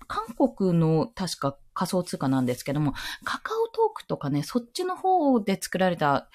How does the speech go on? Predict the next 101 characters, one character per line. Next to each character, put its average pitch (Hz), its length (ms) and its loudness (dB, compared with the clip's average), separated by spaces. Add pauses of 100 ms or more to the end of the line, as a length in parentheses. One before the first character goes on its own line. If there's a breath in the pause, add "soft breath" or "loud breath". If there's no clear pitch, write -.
(200 loud breath)
ト - 140 2
ー - 20 -4
ク 143 120 0
ン 139 40 4
だ 135 100 2
っ - 60 -16
た 127 80 -6
の 127 80 -2
か 233 120 0
な。 294 100 0 (160 loud breath)
ま 339 100 0
あ、 - 20 -18
こ - 140 0
れ 403 80 -2
も 427 220 0
出 202 100 0
て - 140 -4
い 139 100 2
る 131 120 -2
わ 139 100 0
け 135 140 -2
な 127 140 2
ん 127 60 -4
で 123 80 -4
す - 140 -6
よ。 - 100 -2 (220 loud breath)
で、 277 80 -2
こ - 160 0
れ 381 100 0
ら 392 140 0
三 165 240 0
つ - 120 -4
あ 330 180 -2
る 370 120 -2
中 135 280 -2
で、 185 260 0 (760)
ま 202 120 4
あ、 - 20 -6
ポ - 140 4
リ 349 100 4
ゴ 185 140 4
ン 147 60 2
の 131 60 -2
方 170 200 2
が 160 160 4
や 135 100 4
っ - 20 -4
ぱ 139 100 -2
り 131 40 -6
手 139 140 -6
数 220 160 -2
料 254 180 2
安 143 300 -2
い 226 100 0
し、 269 320 2 (460 loud breath)
安 175 240 2
い 240 60 2
と - 80 -4
か - 60 -6
ほ - 140 2
ぼ - 140 0
か - 140 -10
か - 100 -4
ら 226 80 4
な 220 140 4
い 156 40 -6
し、 151 140 -2
な 160 140 4
ん 269 40 8
な 285 80 6
ら - 60 2
イ 190 140 0
ー 233 40 -4
サ 330 80 0
リ 339 120 4
ア 254 40 8
ム 143 120 4
ガ 143 120 0
ス 262 140 0
代 294 140 0
が 277 100 -2
高 277 200 -4
す 277 120 -6
ぎ 269 80 -2
て - 160 8
全 214 180 6
然 285 140 2
出 - 280 -2
品 294 140 2
が 240 100 2
で 202 120 0
き 277 100 0
な 330 60 0
い 226 60 0
っ - 60 -8
て - 100 -4
い - 20 0
う 160 60 -4
こ 247 120 -4
と 247 140 -2
で、 277 160 4